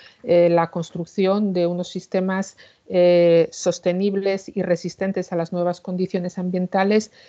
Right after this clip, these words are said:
en el ámbito de las, eh, legumbres.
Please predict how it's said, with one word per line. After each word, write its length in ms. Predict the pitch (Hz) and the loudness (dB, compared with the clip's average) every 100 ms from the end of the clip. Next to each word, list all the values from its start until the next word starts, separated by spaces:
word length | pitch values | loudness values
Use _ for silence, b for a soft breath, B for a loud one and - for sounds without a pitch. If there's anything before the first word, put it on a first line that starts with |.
| b | b
en 200 | - 165 | -4 0
el 300 | 165 160 156 - | 2 2 0 -2
ámbito 480 | 175 180 185 - | -2 -2 -2 0
de 120 | 185 165 | 2 2
las, 460 | 143 143 - - | -2 -6 -16 -12
eh, 220 | 170 170 | -6 -2
legumbres. 840 | 160 143 147 156 147 135 123 127 - | -2 -2 0 -2 -4 -8 -10 -12 -16